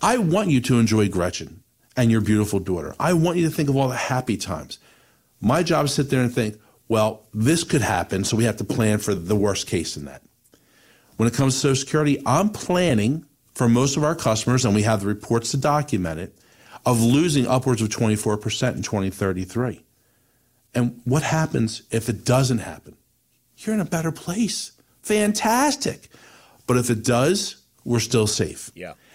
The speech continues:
Speaker 1: And that's our job. You need to speak to someone that deals with this every day. And today's world, you know, you wanna put windows in your house, Mark? Go on YouTube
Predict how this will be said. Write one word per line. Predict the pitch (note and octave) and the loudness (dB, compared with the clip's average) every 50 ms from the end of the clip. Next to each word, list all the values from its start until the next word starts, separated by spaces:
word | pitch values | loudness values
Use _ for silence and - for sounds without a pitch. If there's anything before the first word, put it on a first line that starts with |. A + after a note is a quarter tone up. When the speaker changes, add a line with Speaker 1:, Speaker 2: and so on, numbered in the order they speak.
| - - - _ _ | -20 -20 -20 _ _
Speaker 1:
And | - A#2 A2+ A2 G#2+ | -2 2 2 4 4
that's | G#2+ A#2 B2 C3+ C3+ C3+ | 4 4 2 2 2 0
our | - A2+ A#2+ A2 G#2+ | 0 0 2 2 0
job. | G2+ - - G2 F2+ D#2 D2+ - - - - - _ _ _ _ _ _ _ _ _ _ _ _ _ _ | 0 0 0 0 0 0 -4 -8 -12 -20 -20 -20 _ _ _ _ _ _ _ _ _ _ _ _ _ _
You | B2+ B2 B2+ | 2 4 4
need | B2+ B2+ C3 D3 F3 F#3 E3 | 6 6 4 4 2 2 0
to | E3 | -2
speak | - - - C#3+ C3+ C3+ | -4 0 0 0 0 0
to | |
someone | - - A#2 A2 G#2+ | 0 0 2 2 0
that | G2 F#2+ - | -2 -2 0
deals | B2 B2 C3 C3+ C3 | 2 2 2 2 0
with | A2+ - | -2 -2
this | G#2+ G2+ G2 - - - - | -2 -4 -4 -4 -10 -6 -2
every | A#2+ A#2+ A#2 A#2 B2 B2 B2 B2 - _ _ _ _ _ | 0 0 2 2 0 0 0 -2 -6 _ _ _ _ _
day. | - A#2+ G#2+ F2+ D#2 C#2+ - _ _ _ _ _ _ _ _ _ _ _ _ _ _ _ - _ - | -4 -2 -2 -2 -4 -8 -16 _ _ _ _ _ _ _ _ _ _ _ _ _ _ _ -14 _ 0
And | B2 B2+ C3 - - | 2 2 2 0 0
today's | - D#3 D#3 F3+ F#3 F3 C3+ | 0 2 2 2 2 2 2
world, | C3 C3 C3 B2+ G#2+ F#2+ F#2+ F#2 - - - _ _ | 2 2 4 4 2 2 0 -4 -8 -18 -20 _ _
you | - A2 | 0 2
know, | A2 G#2+ A#2 | 4 4 2
you | - - C#3 C3 C3 | 2 2 2 4 4
wanna | C#3+ D3+ D3 | 4 2 2
put | - D3+ B2 | 0 0 2
windows | C3 C3+ C#3+ D3 C#3+ C#3 | 2 2 4 4 4 4
in | C#3+ C#3+ | 4 4
your | D3 C#3+ | 4 4
house, | C#3 C#3 C3+ C#3+ C#3 - | 2 2 2 0 0 -2
Mark? | D3+ D3 D3+ D3 - - _ _ _ _ _ _ _ _ _ _ _ _ _ _ | -2 -2 -2 -4 -6 -16 _ _ _ _ _ _ _ _ _ _ _ _ _ _
Go | - F3 G3+ G#3 G3 | -2 2 2 4 4
on | F3+ D#3+ D3+ | 4 4 4
YouTube | C#3+ C#3+ D3+ D#3+ - - - A#2 A2 | 4 4 4 2 2 2 2 2 4